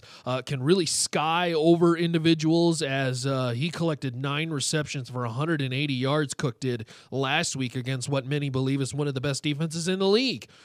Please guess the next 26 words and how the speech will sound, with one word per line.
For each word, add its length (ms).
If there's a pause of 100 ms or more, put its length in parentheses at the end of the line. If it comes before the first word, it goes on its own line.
(180)
uh, 200
in 140
the 160
L 160
A 80
Rams. 480 (320)
Six 320
five, 320
two 220
fifty. 400
This 100
is 140
a 20
guy 220
who 200
yards 440
per 280
catch 320
last 460
year 300 (260)
was 460
in 160
the 60
double 280
digits 480
for, 420